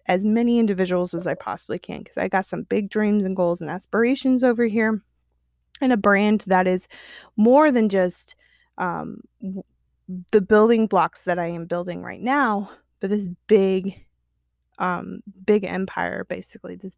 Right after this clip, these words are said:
big brand. So, i-, what it takes, though, to get there is these building blocks,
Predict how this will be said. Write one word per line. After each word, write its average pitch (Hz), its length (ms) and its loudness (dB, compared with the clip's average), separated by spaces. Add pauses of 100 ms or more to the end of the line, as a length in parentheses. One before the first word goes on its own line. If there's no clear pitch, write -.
(140)
big 180 420 -6
brand. 185 720 -12 (600)
So, 190 500 -2 (400)
i-, - 60 -14 (160)
what 202 360 4
it 190 200 2
takes, 262 380 0
though, 202 160 4
to 190 140 -4
get 226 300 2
there 185 240 2
is 175 280 -4
these 190 260 -4
building 196 480 4
blocks, - 600 -2